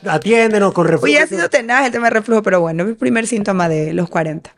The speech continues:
Speaker 2: <laughs> Eh, sí, eh, ha sido las primeras veces como que me cuesta un poco cantar en escena y la, y las primeras veces que sí me frustra, es como, "¿Por qué no puedo, no estoy pudiendo cantar?". Antes de saberlo, ¿no?
Speaker 1: Ajá.
Speaker 2: Antes que vaya al doctor y todo el tema.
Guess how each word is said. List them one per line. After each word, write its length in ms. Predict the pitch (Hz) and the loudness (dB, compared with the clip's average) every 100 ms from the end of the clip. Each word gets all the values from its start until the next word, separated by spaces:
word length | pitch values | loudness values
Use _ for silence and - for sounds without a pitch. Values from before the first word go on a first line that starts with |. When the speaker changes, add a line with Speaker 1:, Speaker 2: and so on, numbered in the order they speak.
| - | -6
Speaker 2:
<laughs> 720 | 131 - - - _ - 151 | -6 -6 -16 -20 _ -10 -2
Eh, 960 | 185 180 180 175 170 165 165 160 156 151 _ _ _ _ _ - - | 2 6 6 6 4 4 4 2 2 -2 _ _ _ _ _ -10 -6
sí, 440 | - - 247 254 | -6 -2 0 0
eh, 100 | 247 247 | 0 0
ha 100 | 233 | -2
sido 160 | 269 | -2
las 120 | 269 262 | 0 0
primeras 340 | 214 214 240 | 0 0 2
veces 260 | 214 226 254 | 0 -2 -4
como 160 | 214 | -4
que 80 | 190 | -2
me 120 | 175 | -2
cuesta 240 | 190 190 - | -2 -2 -4
un 40 | |
poco 200 | 196 208 | -4 -4
cantar 440 | 175 156 202 254 - | -4 -2 -2 -2 -6
en 120 | 175 | -4
escena 480 | 160 160 185 269 320 _ - - _ | -2 -2 -2 -4 -8 _ -20 -20 _
y 100 | - | 0
la, 140 | 180 175 | 2 2
y 80 | 175 | 2
las 140 | 175 | 0
primeras 320 | 175 170 185 220 | 0 0 0 0
veces 160 | 240 | 0
que 80 | 202 | -2
sí 140 | 180 | 0
me 100 | 214 208 | 0 -2
frustra, 460 | - 233 226 220 | -2 -2 -2 -6
es 60 | - | -2
como, 280 | 240 262 - - - - | 0 0 -2 -16 -20 -20
"¿Por 140 | - - | -20 -2
qué 160 | 247 311 | 2 2
no 100 | 370 | 0
puedo, 220 | - 240 | 0 0
no 80 | 226 | 0
estoy 220 | 208 - | -2 -2
pudiendo 280 | 277 294 311 | 0 0 0
cantar?". 520 | 262 202 302 277 175 - | -2 -2 -2 -4 -8 -4
Antes 260 | 185 196 220 | -2 0 0
de 80 | 190 | 0
saberlo, 500 | 165 175 190 151 143 | 2 2 2 -2 -8
¿no? 220 | 143 156 - | -10 -14 -10
Speaker 1:
Ajá. 180 | 113 101 | -8 -4
Speaker 2:
Antes 220 | 156 190 | -4 -2
que 60 | 175 | 0
vaya 180 | 165 156 | 0 0
al 60 | 151 | -2
doctor 420 | 143 175 170 165 | 0 2 2 2
y 60 | |
todo 140 | 156 151 | -2 -2
el 100 | 143 | -4
tema. 180 | 156 | -10